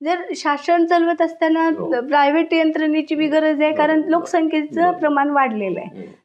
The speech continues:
Speaker 2: खाजगी स्वरूपातले जे सेप्टिक टँक आहेत, आता मला ते दुरुस्त, अ, क-, करायचं किंवा स्वच्छ करायचं आहे,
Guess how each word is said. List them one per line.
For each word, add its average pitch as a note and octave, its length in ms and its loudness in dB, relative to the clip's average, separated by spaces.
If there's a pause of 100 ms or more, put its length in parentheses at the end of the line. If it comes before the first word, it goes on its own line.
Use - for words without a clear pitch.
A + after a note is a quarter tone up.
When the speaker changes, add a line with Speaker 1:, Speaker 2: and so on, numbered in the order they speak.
(180)
Speaker 2:
खाजगी D3 400 0
स्वरूपातले E3 540 2
जे D#3+ 140 2
सेप्टिक D#3+ 480 -2
टँक A#2+ 260 0
आहेत, G#2+ 220 0
आता B2+ 200 2
मला D3 300 2
ते D3+ 280 0
दुरुस्त, D3+ 440 0
अ, B2+ 680 2 (100)
क-, C#3 200 -6
करायचं C3 380 -2
किंवा C#3+ 140 0
स्वच्छ C#3+ 300 -2
करायचं G2+ 380 -2
आहे, G2+ 100 -4